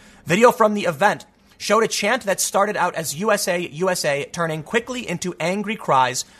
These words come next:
of "Q and A, Q and A" minutes later. Trump Junior and Guilfoyle, sorry if I'm pronouncing your name wrong, stormed off the stage.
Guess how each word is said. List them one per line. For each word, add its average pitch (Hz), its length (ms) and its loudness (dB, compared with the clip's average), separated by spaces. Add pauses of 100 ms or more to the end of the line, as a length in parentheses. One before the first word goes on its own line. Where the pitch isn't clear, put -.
(120)
of 143 180 2
"Q 208 220 -2
and 180 160 0
A, 143 280 0
Q 269 200 0
and 165 120 0
A" 123 220 -4
minutes 127 260 -6
later. 170 300 0 (380)
Trump 170 260 2
Junior 160 340 -2
and 139 480 -4 (160)
Guilfoyle, 208 680 0
sorry 147 180 2
if 135 60 -6
I'm 131 60 -10
pronouncing 123 280 -8
your 120 60 -8
name 120 160 -6
wrong, 117 220 -4 (280)
stormed 160 360 4
off 131 160 2
the 131 60 -12
stage. 139 360 -2